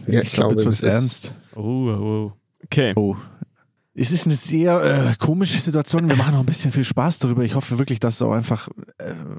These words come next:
Speaker 2: nur Spaß bleibt, ne?
Speaker 3: Ja, aber es liegt
Speaker 2: Also
Speaker 3: daran, dass der Bene ist so noch relativ
Speaker 2: Ja,
Speaker 3: locker
Speaker 2: ja,
Speaker 3: da
Speaker 2: klar.
Speaker 3: handhabt.
Speaker 2: Handhabt,
Speaker 3: Ähm, ich
Speaker 2: ja.
Speaker 3: muss sagen, ich mache mir auch Sorgen und auch meine Mutter macht sich Sorgen. Wen habe ich dir vorhin erzählt? Also reiß dich zusammen, mach alles, was die sagen und bleib so lang,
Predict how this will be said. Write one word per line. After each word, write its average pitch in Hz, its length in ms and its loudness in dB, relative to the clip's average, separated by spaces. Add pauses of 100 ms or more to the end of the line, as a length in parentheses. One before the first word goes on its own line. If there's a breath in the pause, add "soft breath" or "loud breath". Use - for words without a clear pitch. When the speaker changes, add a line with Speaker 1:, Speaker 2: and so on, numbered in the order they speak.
(140)
Speaker 2:
nur - 420 -2
Spaß 104 360 -2
bleibt, 110 260 -2
ne? - 80 -2
Speaker 3:
Ja, 120 60 4
aber 135 80 4
es 135 100 0
liegt 139 120 2
Speaker 2:
Also 143 100 2
Speaker 3:
daran, 135 140 2
dass 120 140 0
der 120 120 4
Bene 120 320 2
ist - 200 -4
so 95 220 0 (560)
noch 104 220 -2
relativ 113 540 0 (120)
Speaker 2:
Ja, 107 80 2
Speaker 3:
locker 147 180 4
Speaker 2:
ja, - 140 4
Speaker 3:
da 101 80 2
Speaker 2:
klar. 107 260 0
Speaker 3:
handhabt. 117 680 0 (280 soft breath)
Speaker 2:
Handhabt, 104 540 0
Speaker 3:
Ähm, 98 60 2
ich - 20 2
Speaker 2:
ja. 98 60 0
Speaker 3:
muss 120 180 0
sagen, 104 280 2
ich 113 180 -8
mache 117 180 0
mir 110 100 0
auch 120 80 0
Sorgen 104 260 0
und 92 180 -2
auch - 180 -2
meine 104 260 0
Mutter 117 300 0
macht 85 220 -4
sich - 160 -12
Sorgen. 85 400 -4
Wen 95 160 -2
habe 98 100 -2
ich 101 80 -14
dir 101 160 -4
vorhin 98 260 -2
erzählt? 107 520 -4 (540 soft breath)
Also 110 220 0
reiß 127 320 0
dich - 160 -2
zusammen, 135 420 0 (600)
mach 123 300 0
alles, 160 420 0
was 127 160 0
die 127 140 -4
sagen 127 500 0
und 117 200 -4
bleib 123 240 0
so 131 140 0
lang, 131 380 0